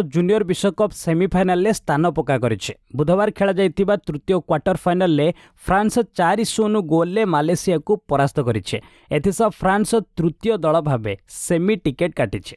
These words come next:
ନମ୍ବର ଟ୍ୱେଣ୍ଟି ଏଇଟ୍, ଚବିଶ ଘଣ୍ଟାରେ ଭାରତରେ ଆଠ ହଜାର ନଅଶହ ଚଉବନ ମହାମାରୀ ସଂକ୍ରମଣ, ମୃତ୍ୟୁ ସଂଖ୍ୟା ଦୁଇଶହ ସତଷଠି। କେନ୍ଦ୍ର ସ୍ୱାସ୍ଥ୍ୟ ମନ୍ତ୍ରାଳୟ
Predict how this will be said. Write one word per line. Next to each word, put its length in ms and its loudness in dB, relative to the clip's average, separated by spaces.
ନମ୍ବର 480 0
ଟ୍ୱେଣ୍ଟି 320 -2
ଏଇଟ୍, 180 -8
ଚବିଶ 400 0
ଘଣ୍ଟାରେ 400 0
ଭାରତରେ 480 0
ଆଠ 220 0
ହଜାର 420 2
ନଅଶହ 320 2
ଚଉବନ 440 2
ମହାମାରୀ 420 2
ସଂକ୍ରମଣ, 500 0
ମୃତ୍ୟୁ 260 0
ସଂଖ୍ୟା 380 0
ଦୁଇଶହ 400 0
ସତଷଠି। 520 -4
କେନ୍ଦ୍ର 280 0
ସ୍ୱାସ୍ଥ୍ୟ 400 -2
ମନ୍ତ୍ରାଳୟ 400 0